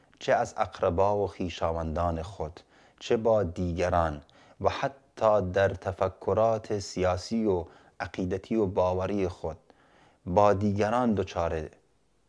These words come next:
نزاع و درگیری و اختلاف نظر و دیدگاه شد، در وهلهٔ اول قرآن و سنت پیامبر اکرم صلی الله علیه و سلم را مبنای حل اختلاف خود قرار می‌دهند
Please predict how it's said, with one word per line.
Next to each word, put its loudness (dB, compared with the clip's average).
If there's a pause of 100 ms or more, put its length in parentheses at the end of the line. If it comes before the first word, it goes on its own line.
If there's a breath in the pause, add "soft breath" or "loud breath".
نزاع 2
و -2
درگیری -4
و -2
اختلاف -2
نظر -2
و 0
دیدگاه -8
شد، -2 (560 soft breath)
در -2
وهلهٔ 0
اول 2 (400 soft breath)
قرآن 0
و -2
سنت -4
پیامبر -4
اکرم -4
صلی 0
الله 0
علیه -4
و -10
سلم -4
را -2
مبنای -2
حل -4
اختلاف -2
خود -8
قرار -2
می‌دهند -2